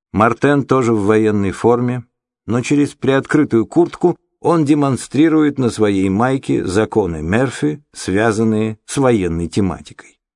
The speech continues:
Пятый. Рана в грудь. Это для госпожи природы способ сказать вам,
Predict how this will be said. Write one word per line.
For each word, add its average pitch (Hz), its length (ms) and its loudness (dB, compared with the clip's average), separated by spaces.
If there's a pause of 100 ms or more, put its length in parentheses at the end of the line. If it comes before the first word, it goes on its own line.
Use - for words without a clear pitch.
(380)
Пятый. 104 520 0 (580)
Рана 185 460 4
в 143 100 0
грудь. 220 480 -2 (800)
Это 147 320 4
для 139 200 2
госпожи 143 540 2
природы 147 600 2
способ 143 680 0
сказать 101 600 0
вам, 113 400 -2